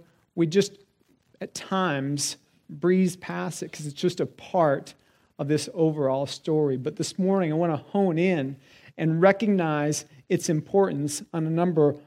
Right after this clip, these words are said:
of levels. And so, to start, I wanna h-, ask that we're gonna take about thirty seconds, and whether you've heard this passage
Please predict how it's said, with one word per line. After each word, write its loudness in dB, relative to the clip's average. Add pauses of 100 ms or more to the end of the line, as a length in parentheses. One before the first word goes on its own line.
of -4
levels. 2 (640)
And 0
so, 6 (300)
to 0
start, 2 (320)
I 0
wanna 4
h-, -6
ask 2
that 2
we're 2
gonna 2
take 2
about 2
thirty 4
seconds, -2 (300)
and 2
whether 4
you've 0 (200)
heard 2
this 2
passage 0